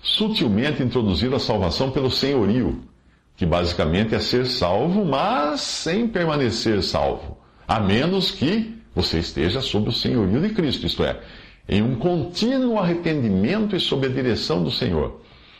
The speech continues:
O cristão só poderá considerar-se realmente salvo quando chegar na reta final de sua, ou no, no final da sua jornada aqui, ou então se for hipócrita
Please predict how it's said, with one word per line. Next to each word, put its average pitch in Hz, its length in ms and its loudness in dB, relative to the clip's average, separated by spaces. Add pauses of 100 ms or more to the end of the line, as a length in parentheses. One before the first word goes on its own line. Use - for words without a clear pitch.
O 98 80 -2
cristão 110 400 0
só 101 140 0
poderá 92 440 2
considerar-se 82 580 0
realmente 82 360 0
salvo 190 400 -2
quando 214 160 -2
chegar 160 560 0 (320)
na - 140 0
reta 139 320 0
final 139 380 0
de 104 80 0
sua, 95 260 2
ou 98 200 4
no, 107 160 2
no 117 120 2
final 131 460 0
da 113 100 0
sua 107 180 0
jornada 95 460 2
aqui, 156 320 -2 (460)
ou 156 640 0 (500)
então 123 420 -2
se 165 160 -2
for 139 220 -2
hipócrita - 1000 -2